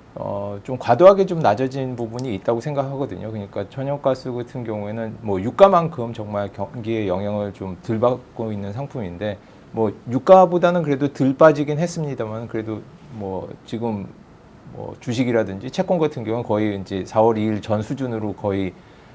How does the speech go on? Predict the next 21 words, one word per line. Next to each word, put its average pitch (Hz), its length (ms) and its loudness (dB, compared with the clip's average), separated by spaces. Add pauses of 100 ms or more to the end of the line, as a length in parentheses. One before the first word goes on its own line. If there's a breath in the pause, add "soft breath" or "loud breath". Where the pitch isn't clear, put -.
근접하게 110 640 0 (100)
온 117 140 -2
상태고 104 580 -2
한데 131 340 0
이제 104 320 -4
지금 98 320 -6 (220)
유가하고 123 340 4
천연가스는 151 880 -2 (440 loud breath)
뭐 101 120 -4
그렇지 139 260 0
않은 104 300 0
상황이지 104 400 -6
않습니까? 90 380 -10
그래서 95 260 -4 (460 loud breath)
지금 123 300 -4
뭐 110 200 0
보면 117 300 -6
아무래도 135 420 2
이제 110 340 0 (760)
최근에 151 540 4
들어와서 120 600 2